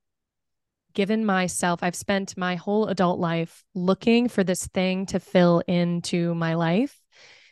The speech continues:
as if it was half complete. And I decided December thirty-first that I was going to go on a six-month self-love journey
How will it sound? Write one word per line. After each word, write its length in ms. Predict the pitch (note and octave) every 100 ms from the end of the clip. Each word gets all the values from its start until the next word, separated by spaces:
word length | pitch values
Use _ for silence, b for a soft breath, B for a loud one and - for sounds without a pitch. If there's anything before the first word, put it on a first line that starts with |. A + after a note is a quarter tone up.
| b _ _ _ -
as 200 | G3+ F#3+
if 180 | G#3+ A3
it 160 | D#3+
was 240 | F#3+ F#3 -
half 260 | F#3 F3+
complete. 640 | - E3+ - F#3 - - - _ _ _ _ _ _
And 640 | F#3+ F#3 F3 F3 F3 - - _ _ _ _ _ _ _ _ _
I 100 | F#3
decided 760 | F3 F3 F3 F3 F3 G#3+ A#3 - _ _ F3
December 560 | G3 - F#3+ F3+ F3+ F#3
thirty-first 680 | F#3+ F#3+ G3 E3+ F#3+ - -
that 100 | G3+
I 160 | F3+
was 140 | F3+ F3+
going 240 | F3+ F3+
to 80 | -
go 280 | F3+ F3 F3
on 140 | F3
a 60 | F3
six-month 560 | - - F3+ E3+ F3
self-love 420 | - - F3+ F#3 F3
journey 520 | E3+ E3+ E3+ E3+